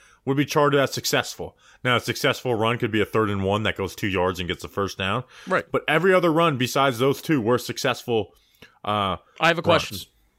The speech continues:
Speaker 2: Was the second and five run that led to a third and five, did that directly
Speaker 1: Yes.
Speaker 2: lead to the Ricky, Richie James drop?
Speaker 1: Yes.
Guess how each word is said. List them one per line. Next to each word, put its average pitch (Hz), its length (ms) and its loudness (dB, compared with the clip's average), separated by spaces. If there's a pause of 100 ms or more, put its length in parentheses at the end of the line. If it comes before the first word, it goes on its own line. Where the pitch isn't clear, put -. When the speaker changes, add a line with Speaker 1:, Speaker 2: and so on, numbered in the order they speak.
(460)
Speaker 2:
Was 147 220 -2
the 147 100 -2
second 165 320 2
and 160 100 0
five 147 300 2
run 143 260 2
that 135 160 0
led 135 180 0
to 143 120 0
a 131 40 0
third 135 240 0
and 139 100 -4
five, 139 360 2
did 117 120 -4
that 123 120 0
directly 104 360 2
Speaker 1:
Yes. 120 60 0
Speaker 2:
lead 123 160 0
to 135 60 -6
the 120 100 -2
Ricky, 117 220 -4
Richie 127 300 -4
James 120 280 -4
drop? 151 320 0 (240)
Speaker 1:
Yes. - 440 -8